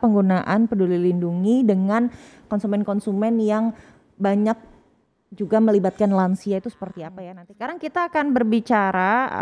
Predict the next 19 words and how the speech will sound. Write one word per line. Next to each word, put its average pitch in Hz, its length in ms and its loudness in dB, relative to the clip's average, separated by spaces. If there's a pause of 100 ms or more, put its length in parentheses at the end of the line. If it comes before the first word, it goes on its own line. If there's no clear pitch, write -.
berbicara 151 640 -6
bahasanya, 170 640 -2
berbincang 220 880 4
dengan 196 400 0
Asosiasi 202 480 0
Pengelola 196 400 2
Pasar 185 480 -2
Indonesia 180 560 -2
atau 190 160 -2
Asparindo 190 880 0 (400)
yang 220 240 2
mengusulkan 202 880 0
bahwa 185 240 2
implementasi 170 640 -4
penggunaan 196 560 -2
aplikasi 285 640 -4
Peduli 240 400 0
Lindungi 196 720 0
ini 185 560 2